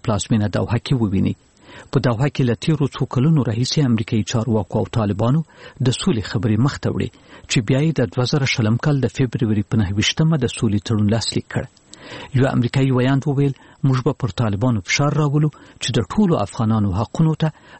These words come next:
د ښځو او نجونو د حقونو په ګډون درناوی وکړي او یو ټول شموله حکومت چې له پراخ ملاتړه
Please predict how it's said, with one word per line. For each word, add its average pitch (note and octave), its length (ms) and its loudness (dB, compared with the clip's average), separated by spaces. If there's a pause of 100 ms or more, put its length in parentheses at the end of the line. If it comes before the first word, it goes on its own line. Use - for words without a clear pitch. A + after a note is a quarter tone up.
(120)
د - 20 2 (100)
ښځو F3+ 320 0
او A2 80 2
نجونو B2+ 380 2
د G2+ 100 -2
حقونو A#2 320 -2
په - 180 -8
ګډون A#2+ 320 2
درناوی B2+ 480 0
وکړي - 320 -6 (460)
او A#2 60 2 (140)
یو G#2 80 2 (120)
ټول A2 140 -2 (100)
شموله D#3+ 400 4
حکومت - 320 -4 (380)
چې - 160 0
له G2 40 -2 (120)
پراخ D#3+ 340 0
ملاتړه G#2+ 380 0